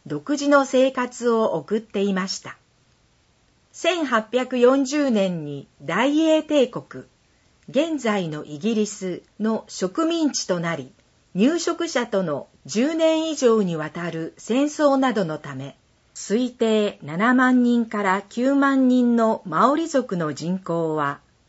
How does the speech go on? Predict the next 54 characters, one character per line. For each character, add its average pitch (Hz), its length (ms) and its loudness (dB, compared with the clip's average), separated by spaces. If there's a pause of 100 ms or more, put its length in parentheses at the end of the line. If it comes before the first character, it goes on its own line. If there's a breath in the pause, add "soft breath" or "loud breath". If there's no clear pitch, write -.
(160)
千 311 380 0
八 175 240 -6 (100)
百 247 300 -2
九 294 320 0
十 202 240 2
二 202 180 2
年 190 240 0
に 156 160 -6
は 131 220 -8 (480)
約 185 560 -4
四 294 260 2
点 190 320 -2
二 160 120 -6
万 247 340 0
人 247 240 2
に 247 120 0
ま 214 180 0
で 139 200 -14 (120)
減 190 260 -2
少 226 260 0
し 220 80 -10
て 202 140 0
し 208 140 -6
ま 196 120 -2
い 190 140 -2
ま 190 120 -4
し - 160 -12
た。 - 140 -20 (1120)
こ 247 120 2
の 320 140 6
よ 339 220 2
う 285 60 2
な 202 160 0
激 165 320 -6
動 240 200 6
の 220 160 2
時 180 140 -4
代 214 340 2
を 208 120 2
乗 185 100 0
り 202 100 -2
越 202 220 -4
え、 135 180 -10 (440)
マ 190 240 2
オ 320 80 2
リ 320 100 0
族 247 380 2
の 170 160 2
文 277 260 2
化 208 160 -6
と 170 180 -2
言 202 300 0
語 160 180 -2
は、 135 220 -2